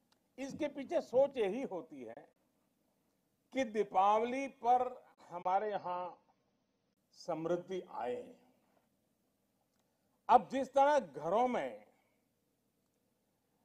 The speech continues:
दरवाजे होते हैं, वैसे ही तो राष्ट्र की हमारी सीमाएं हमारे राष्ट्र का एक प्रकार से द्वार होता है। तो ऐसे में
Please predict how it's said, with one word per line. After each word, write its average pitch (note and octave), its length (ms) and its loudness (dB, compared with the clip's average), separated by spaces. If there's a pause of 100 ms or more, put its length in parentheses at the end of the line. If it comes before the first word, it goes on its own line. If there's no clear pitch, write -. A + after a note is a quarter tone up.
(220)
दरवाजे F3 460 6
होते G3 380 0
हैं, F3+ 500 -12 (960)
वैसे F3 440 -2
ही B3+ 160 2
तो - 500 -2 (840)
राष्ट्र E3 520 2
की G#3+ 200 -8
हमारी F3+ 560 -2
सीमाएं F#3+ 840 -6 (1200)
हमारे E3 480 0
राष्ट्र C#3+ 380 -4
का G3+ 420 -6 (640)
एक E3+ 360 -8
प्रकार D3 340 -8
से D#3+ 160 -10
द्वार B2+ 560 -2
होता - 400 -14
है। - 400 -20 (1000)
तो A#2 60 -16
ऐसे D#3 400 -6
में A#3+ 340 -8